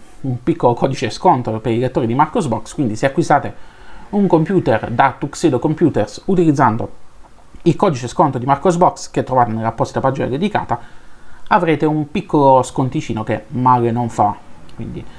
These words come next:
eh, se volete supportare queste realtà, eh, anzi dovete supportare queste realtà perché, ehm,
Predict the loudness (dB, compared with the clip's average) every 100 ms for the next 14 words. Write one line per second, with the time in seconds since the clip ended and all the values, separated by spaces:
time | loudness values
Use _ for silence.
0 | -16 -8 -6 -4 -2 4 4 6 4 4
1 | 0 -2 0 2 2 2 -2 0 0 2
2 | 2 2 0 -8 -6 -4 -4 -6 -8 -8
3 | -10 -12 -14 -14 -10 -6 0 -2 -2 -8
4 | 2 6 6 4 -2 -6 -8 -6 -4 0
5 | 0 0 -2 -2 0 0 0 -2 -2 -6
6 | -8 -10 -20 -20 -16 -8 -4 -4 -4 -8